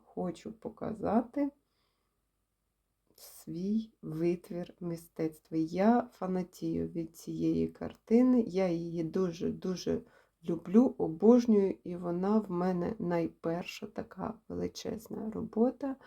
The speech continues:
за електронною схемою Катруся Юа, пара вовків.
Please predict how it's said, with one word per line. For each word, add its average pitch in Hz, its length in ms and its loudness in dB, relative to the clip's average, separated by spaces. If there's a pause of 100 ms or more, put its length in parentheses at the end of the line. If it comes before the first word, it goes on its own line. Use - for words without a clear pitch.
(1080)
за 180 280 0
електронною 180 800 0
схемою 254 1040 6 (280)
Катруся 185 520 -8
Юа, 180 600 -2 (840)
пара 185 460 -2 (300)
вовків. - 680 -10